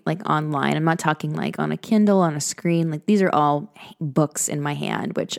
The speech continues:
I feel like is important <laughs> to note, because it is such a different experience, at least for myself, and I, I know for lots of sensitive people,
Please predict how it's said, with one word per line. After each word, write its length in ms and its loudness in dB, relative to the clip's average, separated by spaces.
I 80 0
feel 220 0
like 260 -4
is 160 2
important 880 -2
<laughs> 80 -20
to 100 -2
note, 520 0
because 420 2
it 100 -2
is 160 2
such 440 0
a 40 2
different 340 4
experience, 540 0
at 80 -6
least 240 0
for 100 -2
myself, 640 0
and 80 -4
I, 120 -4
I 120 -2
know 260 0
for 220 -2
lots 280 -4
of 120 -2
sensitive 520 -4
people, 460 2